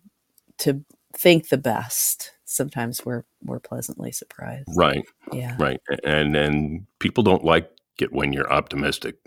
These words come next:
Speaker 2: <laughs> I'm finding more and more, but
Speaker 1: Feels
Speaker 2: but
Speaker 1: dangerous almost. It
Speaker 2: it,
Speaker 1: feels
Speaker 2: it's
Speaker 1: like,
Speaker 2: all,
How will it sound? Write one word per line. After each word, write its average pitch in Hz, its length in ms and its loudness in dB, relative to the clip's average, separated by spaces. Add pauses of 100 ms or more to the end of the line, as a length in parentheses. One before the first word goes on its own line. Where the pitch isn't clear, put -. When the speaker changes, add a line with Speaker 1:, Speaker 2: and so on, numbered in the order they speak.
(160)
Speaker 2:
<laughs> - 220 -18
I'm 90 360 2
finding 85 520 4
more 87 160 2
and 90 160 6
more, 87 280 4
but 90 280 2
Speaker 1:
Feels 269 360 8
Speaker 2:
but 202 100 10
Speaker 1:
dangerous 208 680 10
almost. 151 520 8
It - 20 10
Speaker 2:
it, 175 60 4
Speaker 1:
feels 202 260 10
Speaker 2:
it's 196 60 10
Speaker 1:
like, 180 180 12
Speaker 2:
all, 131 160 8